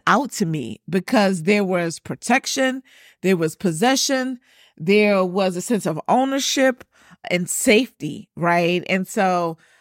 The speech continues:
I, th-, I coulda handled the man just fine, but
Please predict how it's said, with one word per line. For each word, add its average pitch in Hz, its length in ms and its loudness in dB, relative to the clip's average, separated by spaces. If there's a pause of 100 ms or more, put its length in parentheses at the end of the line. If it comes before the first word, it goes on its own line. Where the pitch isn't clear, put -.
(440)
I, 277 380 2
th-, 165 240 -4
I 240 160 4
coulda 233 200 2
handled 202 280 2
the 185 60 -2
man 185 260 0
just 185 240 -4
fine, 160 500 2
but 196 300 4